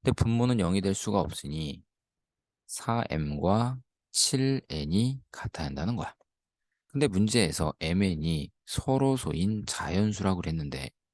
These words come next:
이미 사와 칠은 서로소 관계죠. 그러니까 당연히 M이라는 친구가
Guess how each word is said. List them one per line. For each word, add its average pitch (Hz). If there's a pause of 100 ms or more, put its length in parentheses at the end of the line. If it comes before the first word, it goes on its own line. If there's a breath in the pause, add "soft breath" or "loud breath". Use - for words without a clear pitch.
(120)
이미 110
사와 117
칠은 117
서로소 135
관계죠. 85 (920)
그러니까 131
당연히 85 (1300)
M이라는 107
친구가 -